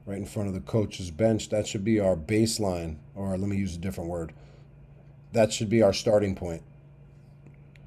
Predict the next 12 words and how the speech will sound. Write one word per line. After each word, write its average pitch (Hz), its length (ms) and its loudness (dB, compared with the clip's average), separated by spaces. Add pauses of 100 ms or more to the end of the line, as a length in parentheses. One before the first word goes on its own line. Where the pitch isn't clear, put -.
(680)
um, 85 400 -4 (440)
for 92 260 -2
trail 104 420 -2
positioning. 78 680 -10 (420)
Okay, 120 260 0
so 110 200 -2
right 113 280 4
now 117 260 0
with 90 200 -8
the 101 80 -4
ball 113 500 6
opposite 123 680 -2